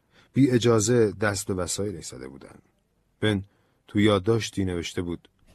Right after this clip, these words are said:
تازگی‌ها زندگی شبیه آکواریوم شده. کوچکترین حرکتی از نگاه مأموران پنهان نمی‌ماند.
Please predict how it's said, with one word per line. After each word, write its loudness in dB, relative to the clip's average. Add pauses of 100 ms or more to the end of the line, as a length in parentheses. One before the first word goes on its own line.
(560)
تازگی‌ها 2
زندگی 0
شبیه -4
آکواریوم -4
شده. -20 (920)
کوچکترین 0
حرکتی 0
از 0
نگاه 0
مأموران -4
پنهان -10
نمی‌ماند. -12